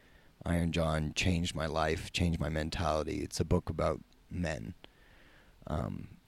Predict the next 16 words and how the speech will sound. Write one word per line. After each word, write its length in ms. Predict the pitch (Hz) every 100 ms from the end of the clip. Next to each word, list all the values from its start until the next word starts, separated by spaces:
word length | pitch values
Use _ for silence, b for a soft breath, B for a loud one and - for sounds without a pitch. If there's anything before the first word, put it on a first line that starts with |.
| -
but 180 | - 107
the 80 | 98
first 640 | - 110 104 - - - - - - -
lines 480 | 92 95 98 104 98
in 60 |
the 80 | 87
book, 240 | 85 82
it 40 | -
says, 220 | - 82
"Oh, 140 | 92
you 200 | 104 98
walker, 640 | 87 87 92 - 82 82 92 - - - - - - - -
know 220 | 92 101
that 200 | 92 85
the 60 | 87
path 640 | - 95 92 87 - -